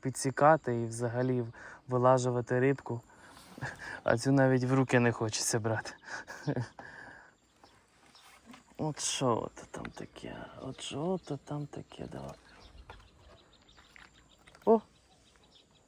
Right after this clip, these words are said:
Карасик був. Уявляєте? Був карасик. Ти диви,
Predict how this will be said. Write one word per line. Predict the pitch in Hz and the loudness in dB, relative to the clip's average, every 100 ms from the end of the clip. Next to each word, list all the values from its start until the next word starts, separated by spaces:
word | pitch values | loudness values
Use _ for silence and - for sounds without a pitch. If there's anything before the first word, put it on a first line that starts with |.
| _ _ _ | _ _ _
Карасик | - 160 156 143 139 131 | 2 8 8 8 0 -2
був. | 135 131 - - _ - | -4 -4 -10 -20 _ -2
Уявляєте? | 135 135 175 208 175 127 | 0 4 4 4 2 -2
Був | 131 180 | -2 -2
карасик. | - 170 147 135 - 143 - _ - - - - - - - _ - - _ _ - - - _ - | 2 2 4 0 -6 -14 -20 _ -14 -14 -14 -16 -16 -16 -20 _ -12 -12 _ _ -18 -18 -20 _ -10
Ти | 139 | -4
диви, | 143 135 131 | -2 0 -2